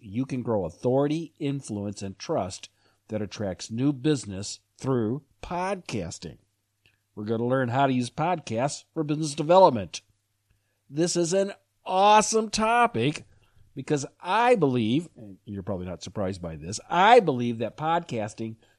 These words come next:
is the easiest way to become a thought leader with content that reaches your ideal buyers and grows your business.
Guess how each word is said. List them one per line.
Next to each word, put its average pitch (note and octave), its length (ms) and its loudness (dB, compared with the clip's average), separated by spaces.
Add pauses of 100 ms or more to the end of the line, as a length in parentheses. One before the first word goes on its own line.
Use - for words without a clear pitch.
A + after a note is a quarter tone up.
is G2+ 240 -8
the E2 260 -12
easiest E3 560 -4
way B2+ 200 0
to B2 100 -4
become G#2 240 -6
a F#2 40 -6
thought - 400 2
leader A#2+ 400 -2 (320)
with F2 300 -14
content E3+ 680 -4
that B2+ 180 -4
reaches C3 480 -4
your F2+ 220 -8 (100)
ideal D#3+ 720 0
buyers G2+ 640 -2 (340)
and G2 180 -10
grows A2 360 -4
your G#2 140 -2
business. F2 500 -10